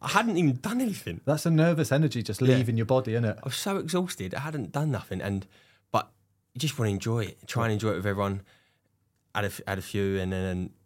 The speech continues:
Speaker 1: it was just, it was just a really good, really good time.
Speaker 2: Yeah. Where, where did you go away with the lads?
Speaker 1: No, I d-, I d-, you know what? The boys went to Vegas.
Speaker 2: Yeah.
Speaker 1: But I didn't go.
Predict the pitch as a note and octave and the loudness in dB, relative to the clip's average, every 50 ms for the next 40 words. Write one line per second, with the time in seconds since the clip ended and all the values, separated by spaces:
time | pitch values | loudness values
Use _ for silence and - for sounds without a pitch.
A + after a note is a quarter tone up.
0 | _ _ _ A2 G#2+ F#2+ A2 - C3+ B2 - - _ _ - G#2+ A2 - - C#3 | _ _ _ -4 -4 -4 -4 -4 -6 -6 -8 -10 _ _ -12 -10 -8 -8 -8 -8
1 | - B2+ A#2+ A#2 B2 B2 B2 A#2+ A2+ A#2+ A2+ G#2 - _ _ _ A2+ - _ - | -6 -6 -6 -2 -2 -2 -2 -2 -2 -4 -4 -6 -8 _ _ _ -20 -20 _ -20
2 | - - B2+ C3 B2 A2 - G#2+ - - - G#2+ G2+ F#2+ F2 - A#2 A2+ A2+ A2 | -6 -4 0 0 0 -2 -2 -8 -8 -8 -8 -6 -6 -6 -4 -2 0 0 0 0
3 | A2 - _ _ _ _ _ C#3 C#3 C3+ D3 C#3+ D3+ C#3+ C3 C3 C3 C#3 C#3 B2+ | -4 -10 _ _ _ _ _ 6 6 6 6 4 2 2 2 2 2 2 2 4
4 | A#2 A#2+ B2 C3 B2 A#2+ A2 A2 G#2 G2+ F#2 F#2 F2 - - - _ _ _ - | 4 4 4 2 2 2 0 0 -2 -2 -4 -6 -8 -10 -16 -20 _ _ _ -6
5 | G2 G2 G#2+ A#2 A#2+ - - E2 G#2 B2 A#2+ - G2+ C#2+ F2+ B2 C3 C3+ B2+ A2+ | -2 0 2 2 2 2 0 0 0 -2 -2 -2 -6 -4 -2 -2 -2 0 0 -2
6 | A#2+ - - _ _ _ _ _ - - B2+ B2+ B2 A2+ A#2+ G#2+ - G#2 A#2 A2+ | -2 -4 -8 _ _ _ _ _ -6 0 0 0 2 2 -2 -4 -2 -2 0 0
7 | A#2 A2+ G#2 G#2+ - - - - - A#2+ A#2 A#2 - - - _ _ _ _ - | 0 0 -2 -4 -6 -8 -10 -4 0 0 0 0 -2 -6 -16 _ _ _ _ -8
8 | - F#2 F2+ A#2 - G#2 G2 G2+ G2+ G#2 F2+ | -8 -6 -4 -4 -4 -2 -2 0 0 0 -2